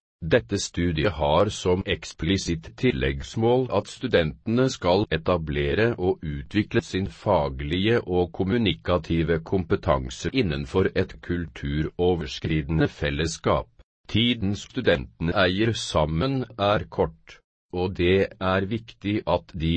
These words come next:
raskt etablerer et effektivt lærende og skapende fellesskap. Dette krever en gruppe der åpenhet,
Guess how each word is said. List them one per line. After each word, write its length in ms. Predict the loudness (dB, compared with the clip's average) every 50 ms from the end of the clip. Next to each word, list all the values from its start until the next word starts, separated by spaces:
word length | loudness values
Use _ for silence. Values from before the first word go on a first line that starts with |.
| 2 0 2
raskt 500 | 2 2 2 0 -2 -6 -12 -16 -12 -6
etablerer 880 | -4 -4 -2 0 0 0 0 0 -2 -2 -2 0 0 0 0 0 0 0 -2
et 240 | -4 -4 -6 -6 -6
effektivt 1000 | -4 -4 -4 -4 -2 0 0 0 -2 -4 -6 -4 -2 -2 -2 -4 -8 -18 -16 -6
lærende 600 | 0 2 4 4 4 4 2 0 2 2 2 0
og 160 | 0 -2 -6 -8
skapende 800 | -10 -4 0 2 4 4 4 2 -2 -6 -6 -4 -2 -2 -2
fellesskap. 800 | -2 -2 -2 -2 -2 0 -2 -2 -4 -4 -2 0 0 0 0 -2 _ _ -20 _ _ _ _ -4
Dette 560 | 2 2 2 2 0 -4 _ -2 -2 -2 -2
krever 560 | -2 0 2 4 4 4 2 0 0 -2 -2 0
en 280 | 0 -2 0 0 -2 0
gruppe 440 | 2 2 0 0 -2 -4 -4 -2
der 360 | 0 2 4 4 4 2 2 0
åpenhet, 960 | 0 0 0 0 -2 -4 -4 -4 -2 0 0 -2 -2 -4 -6 -12 _ -20 -20